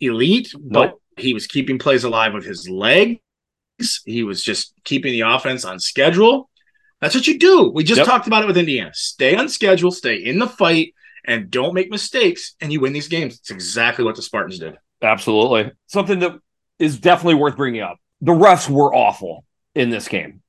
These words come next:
Speaker 2: Uh,
Speaker 1: <laughs>
Speaker 2: th-,
Speaker 1: Wa-,
Speaker 2: th-
Speaker 1: wash, rinse, repeat in the Big Ten.
Speaker 2: Yes, a-, and, and, and there, there seems to be some crappy calls in every game,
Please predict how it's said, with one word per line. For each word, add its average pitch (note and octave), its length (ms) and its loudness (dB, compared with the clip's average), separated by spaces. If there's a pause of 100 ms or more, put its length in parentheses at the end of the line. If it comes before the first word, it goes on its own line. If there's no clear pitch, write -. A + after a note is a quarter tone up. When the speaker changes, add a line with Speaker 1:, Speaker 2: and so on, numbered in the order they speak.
Speaker 2:
Uh, G#2 360 6
Speaker 1:
<laughs> A2+ 80 -12
Speaker 2:
th-, C3 180 -2
Speaker 1:
Wa-, C#3 280 2
Speaker 2:
th- C#3+ 220 2
Speaker 1:
wash, E3+ 340 6
rinse, F#3 280 6
repeat E3 320 4
in - 40 -8
the B2 80 -2
Big C3+ 220 0
Ten. A#2+ 320 -6 (160)
Speaker 2:
Yes, D3 480 4
a-, E3 320 4
and, C#3+ 160 0 (420)
and, G#3 240 -2
and F3+ 200 2
there, F#3+ 320 4
there F3 320 0
seems B3+ 480 -2
to F3+ 80 -2
be D#3+ 180 0
some D3+ 220 -8
crappy C3+ 380 -2
calls A#2+ 360 -4
in G2+ 80 -6
every F#2 500 -8
game, A2 500 0